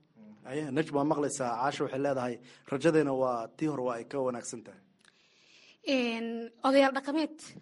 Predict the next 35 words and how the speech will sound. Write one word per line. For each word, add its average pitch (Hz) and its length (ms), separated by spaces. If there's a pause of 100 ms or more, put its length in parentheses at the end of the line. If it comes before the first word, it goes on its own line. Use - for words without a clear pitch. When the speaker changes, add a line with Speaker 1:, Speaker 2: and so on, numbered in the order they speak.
(100)
Speaker 2:
haddiiba 294 320
sheekada 294 320
u 311 40
soo 302 200
wareegtay, 214 480
odayaal 240 260
dhaqameed 285 380 (380)
wuxuu, 262 640 (160)
yacni, 240 340
wax 285 140
u 330 80
qabanaya 247 420
waxaa 220 240
waaye, 208 280 (680)
een, 202 300
waa 208 260
raggay 247 300
wax 226 160
u 233 40
qabanayaan 202 520
odayaal 202 180
dhaqameedyada. 208 520 (840)
Een, 233 280
oday 330 220 (420)
arkaayo 302 600
wiilkiisa 320 520 (160)
oo 247 160
qaba 269 320
gabadhiisa, 277 540 (680)
u 349 80
maleymaayo 294 560
inuu 269 140
gabar 262 220
kaleeto, 247 500 (320)
ee, 240 120